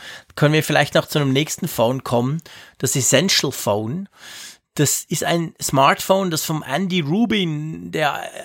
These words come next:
allgemein als Android-Erfinder ja gehandelt wird, eine sehr umstrittene, aber auch sehr bekannte Persönlichkeit.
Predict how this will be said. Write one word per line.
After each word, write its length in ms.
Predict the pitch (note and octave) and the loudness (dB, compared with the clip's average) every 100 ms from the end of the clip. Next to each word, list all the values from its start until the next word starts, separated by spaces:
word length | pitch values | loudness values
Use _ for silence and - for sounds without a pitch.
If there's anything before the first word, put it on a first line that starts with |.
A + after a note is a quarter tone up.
| - | -8
allgemein 540 | - D#3+ E3 D3+ D3 D#3 | -2 0 2 4 2 2
als 200 | C#3+ D3 | 0 2
Android-Erfinder 960 | C#3 F#3+ F3+ D3+ C3+ - C#3 C3+ B2+ | 0 4 2 4 0 2 2 4 4
ja 280 | B2 A2+ A2+ - | 4 2 -2 -4
gehandelt 600 | C3+ - C#3 C3 B2+ - | -2 0 0 0 -4 0
wird, 460 | A#2 B2+ E3+ - - - - - - | 2 4 2 -6 -14 -18 -18 -16 -8
eine 120 | A#2+ | 0
sehr 160 | C3+ | 4
umstrittene, 640 | C#3 - - E3+ F3+ E3+ C#3+ | 4 0 0 0 0 0 2
aber 240 | C#3+ C3+ | 4 4
auch 120 | C3+ | 2
sehr 140 | - C#3+ | 2 2
bekannte 460 | C3 - B2+ F#3+ | 2 0 -2 -2
Persönlichkeit. 840 | - B2+ A2+ B2 B2 - B2+ C#3 | -2 -2 0 0 -2 -2 0 0